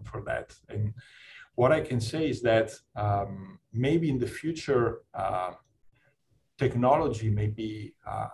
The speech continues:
an aid and may save us some time, uh, from a training perspective. But at this stage, I can tell you that,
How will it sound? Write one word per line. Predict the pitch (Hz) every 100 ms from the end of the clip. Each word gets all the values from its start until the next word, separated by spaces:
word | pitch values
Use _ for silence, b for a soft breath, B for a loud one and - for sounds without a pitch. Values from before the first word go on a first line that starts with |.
| 107
an | 104
aid | 113 117 113 - -
and | 101 98 92 - _ -
may | 104 104
save | - - - 120 123 117 - - - -
us | 104 104 -
some | - 110
time, | 107 131 117 95 _ _ _
uh, | 92 92 87 85 85
from | - 101 95
a | 95 85
training | - 120 117 110
perspective. | 107 - - - - - _ b b -
But | 113 110 -
at | 113 110 107
this | 160 180 -
stage, | - 123 127 131 131 - -
I | 113
can | 107 110
tell | 104 123
you | 123 117
that, | 110 104